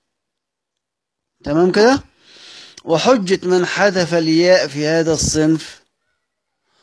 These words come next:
يعني، يعني حجة من حذف الياء، حجة من قرأ ال-،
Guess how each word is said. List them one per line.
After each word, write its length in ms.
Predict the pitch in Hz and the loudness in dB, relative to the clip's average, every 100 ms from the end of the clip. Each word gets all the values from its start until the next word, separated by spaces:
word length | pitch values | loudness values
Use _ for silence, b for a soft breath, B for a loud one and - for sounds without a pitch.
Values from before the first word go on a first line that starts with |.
| _ _ _ _ - | _ _ _ _ -10
يعني، 440 | 139 139 143 87 - _ _ _ | -4 -2 -2 -6 -14 _ _ _
يعني 360 | 156 156 160 170 | -6 -2 0 0
حجة 380 | 151 165 160 147 | 0 -2 -2 -2
من 100 | 147 | -4
حذف 340 | 135 147 139 | -2 -4 -4
الياء، 380 | 131 135 139 139 - _ _ _ _ _ _ _ | -4 -2 0 -2 -8 _ _ _ _ _ _ _
حجة 400 | 170 196 170 170 | -8 -6 -8 -6
من 300 | 147 139 139 | -4 -4 -6
قرأ 560 | 135 147 170 165 - 120 | -4 0 2 2 2 -2
ال-، 360 | 131 127 113 | -6 -8 -12